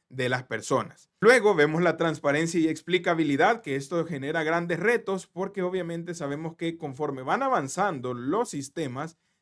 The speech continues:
también se tiene que proteger la propiedad intelectual para poder garantizar el incentivo de que vayan avanzando estos elementos, pero por el otro lado deben de garantizarse también mecanismos que permitan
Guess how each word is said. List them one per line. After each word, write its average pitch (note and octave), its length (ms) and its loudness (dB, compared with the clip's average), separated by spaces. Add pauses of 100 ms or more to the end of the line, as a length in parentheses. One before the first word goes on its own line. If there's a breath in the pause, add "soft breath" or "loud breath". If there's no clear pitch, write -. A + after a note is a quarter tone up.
también E3+ 300 2
se A3 120 -2
tiene F#3+ 260 -4
que G3+ 100 -2
proteger E3+ 500 -2
la D#3 160 0
propiedad E3 500 2
intelectual D#3+ 680 -2
para F#3 300 -2
poder C#3 300 -6
garantizar D#3+ 680 -2
el G3 120 -2
incentivo D3+ 720 -4
de A2 140 -2
que B2 80 -10
vayan B2+ 360 -4
avanzando C3+ 460 -4
estos C#3 260 -10
elementos, G#3 580 -4 (320)
pero A#3+ 220 4
por A3+ 140 6
el G3+ 100 2
otro G#3 220 2
lado F#3+ 300 2
deben F#3+ 300 -2
de F#3 120 -4
garantizarse D#3+ 680 -4
también D3 320 -6
mecanismos F#3+ 920 -4 (320)
que F#3+ 120 0
permitan D#3 600 -2